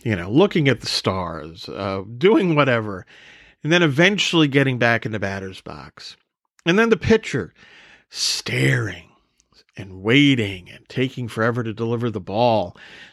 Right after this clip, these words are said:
That is not part of the game, right? I mean, all you had to do, and baseball people are right that did this, all you had to do is, you don't have to go back that far to watch how a game was played.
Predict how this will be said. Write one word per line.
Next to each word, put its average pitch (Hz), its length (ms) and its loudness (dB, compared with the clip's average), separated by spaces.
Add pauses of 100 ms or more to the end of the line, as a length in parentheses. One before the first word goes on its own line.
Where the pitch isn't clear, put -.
(120)
That 392 160 0
is 131 160 0
not 92 200 -10
part 95 240 -8
of 90 60 -10
the 82 100 -10
game, 170 460 -4
right? 311 220 2
I 302 40 2
mean, 294 220 0 (140)
all 330 120 4
you 320 100 8
had 262 60 6
to 170 80 2
do, 214 220 4
and 160 320 -2 (840)
baseball 170 380 0
people 147 240 2
are 107 80 2
right 165 340 2 (760)
that 117 180 0
did 208 160 4
this, 113 240 0
all 269 140 2
you 320 80 6
had 320 60 6
to 180 60 0
do 170 140 4
is, 170 120 0
you 208 100 -4
don't 285 100 2
have 294 80 -2
to 233 60 -2
go 170 80 4
back 151 240 2
that 117 180 0
far 160 500 2
to 117 80 -8
watch 147 240 0
how 120 180 4
a 101 60 0
game 143 300 -4
was 196 180 -2
played. 92 440 -4